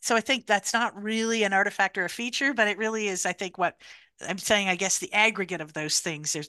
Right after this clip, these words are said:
what really is cool to me. I've never been a big fan of the fine spot individual artifact, in the sense that I don't think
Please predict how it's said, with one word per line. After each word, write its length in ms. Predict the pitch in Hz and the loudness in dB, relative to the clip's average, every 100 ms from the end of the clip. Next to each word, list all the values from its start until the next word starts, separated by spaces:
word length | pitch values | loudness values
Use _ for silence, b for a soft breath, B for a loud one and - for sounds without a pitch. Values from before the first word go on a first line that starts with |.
| - | -8
what 240 | 170 175 - | 2 2 2
really 320 | 190 175 170 | -4 -2 -2
is 120 | 156 | -2
cool 280 | - 170 170 | -4 -6 -6
to 160 | - 196 | -6 -4
me. 160 | 202 | 2
I've 180 | 196 190 | 2 4
never 280 | 233 262 254 | 4 6 4
been 220 | 196 190 | 2 -2
a 60 | 180 | -2
big 220 | 180 175 | -4 -4
fan 320 | - 180 180 | 0 0 2
of 160 | 165 185 | 0 -4
the 80 | |
fine 400 | - - 180 180 | -10 2 2 2
spot 440 | 170 - 160 151 - | -4 0 4 4 2
individual 600 | 190 185 160 175 170 165 | -8 -8 -6 -4 -2 0
artifact, 560 | 156 160 - 160 156 B B B B | 0 0 2 2 2 B B B B
in 140 | 233 | 0
the 80 | 233 | 2
sense 420 | - 254 269 254 | 4 4 2 0
that 140 | 226 196 | -2 -2
I 80 | |
don't 180 | 214 226 | -2 -4
think 220 | 240 214 | -6 -8